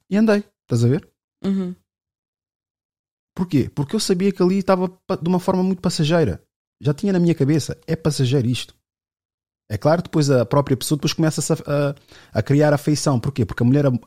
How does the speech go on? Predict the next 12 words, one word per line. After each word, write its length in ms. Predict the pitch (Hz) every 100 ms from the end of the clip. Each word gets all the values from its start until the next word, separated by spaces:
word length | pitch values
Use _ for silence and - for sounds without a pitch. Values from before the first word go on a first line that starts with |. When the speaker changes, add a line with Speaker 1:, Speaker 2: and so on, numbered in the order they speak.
| -
Speaker 1:
adora 480 | 110 101 143 135 107
ser 340 | - 110 98 -
ignorada. 560 | 95 98 92 80 67 _ _ _ _ _ _ _ _ _
A 60 | 107
mulher 260 | 120 135 -
adora 560 | 110 95 104 139 135 110
saber 460 | - 95 110 104
que 280 | - 98 82
não 220 | 107 120
tem 180 | 117 117
o 60 | 107
poder 420 | - 95 95 87